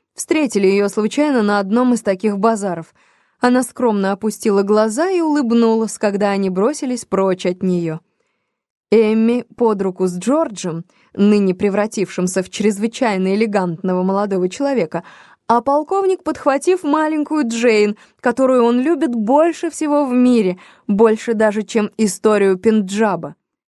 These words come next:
"Больше, чем меня", думает Эмми и вздыхает. Но он ни разу не сказал ей ни ласкового или ни доброго слова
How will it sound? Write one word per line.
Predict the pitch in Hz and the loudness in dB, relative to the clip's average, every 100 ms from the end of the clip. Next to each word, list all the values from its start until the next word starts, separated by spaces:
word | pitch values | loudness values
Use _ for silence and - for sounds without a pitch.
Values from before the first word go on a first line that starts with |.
| _ _ _ _ _ _ _ _ _ - | _ _ _ _ _ _ _ _ _ -4
"Больше, | 196 294 427 - - 285 | 2 2 2 -4 -8 -8
чем | - - 226 233 214 | -8 0 0 2 2
меня", | 196 185 175 175 180 _ _ _ _ _ _ | 2 2 2 -2 -6 _ _ _ _ _ _
думает | 180 175 185 180 180 170 - | -2 2 2 2 0 -4 -2
Эмми | 262 311 285 254 | 0 0 -4 -4
и | - 185 | -4 -2
вздыхает. | 180 185 - 170 165 - _ _ _ _ _ _ _ _ _ _ _ 240 | -2 -4 -4 -8 -8 -12 _ _ _ _ _ _ _ _ _ _ _ 2
Но | 269 302 | 4 2
он | 294 285 | 2 2
ни | 269 | 2
разу | 294 370 294 | 2 0 -2
не | 254 226 | 0 0
сказал | - 208 208 208 | 0 -2 0 0
ей | 196 208 | 0 -2
ни | 202 | 0
ласкового | 190 226 330 - - 285 269 277 | 0 0 -2 -6 -6 -4 -2 -2
или | 262 269 | 0 0
ни | 254 240 | 2 4
доброго | 214 269 254 262 220 | 4 2 0 -2 -4
слова | - 202 190 190 185 | -2 0 2 2 -2